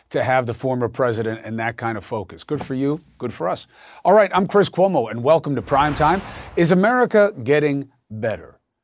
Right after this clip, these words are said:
The answer is yes, but only when we see past wrongs and work to right them. And so here we are on the one hundredth anniversary of the Tulsa Race Massacre,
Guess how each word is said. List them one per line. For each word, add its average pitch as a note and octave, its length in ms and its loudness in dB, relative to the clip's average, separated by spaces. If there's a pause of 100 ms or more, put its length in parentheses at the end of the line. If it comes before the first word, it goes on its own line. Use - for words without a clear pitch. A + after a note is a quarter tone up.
(680)
The D#3 140 0
answer A3 320 0
is E3 120 0
yes, D#3+ 460 -2 (300)
but D3 200 -6 (140)
only A3 480 -2
when D3+ 280 -4
we C#3 120 -2
see F3+ 400 -4
past D3+ 540 -6
wrongs A2+ 720 -6 (160)
and B2+ 200 -8
work C3 500 -6 (160)
to B2+ 140 -8
right A#2+ 440 -2
them. D#2 240 -16 (720)
And C#3 160 -4
so G#3+ 500 2
here F#3+ 180 4
we F3+ 220 0
are F#2 300 -6 (280)
on B2+ 60 -6
the B2 80 -4
one C#3+ 240 -2
hundredth D3+ 420 -4
anniversary A#2+ 680 -4
of A2+ 140 -10
the A2+ 80 -8
Tulsa B2 420 -6
Race A2+ 420 -6 (280)
Massacre, A#2 680 -4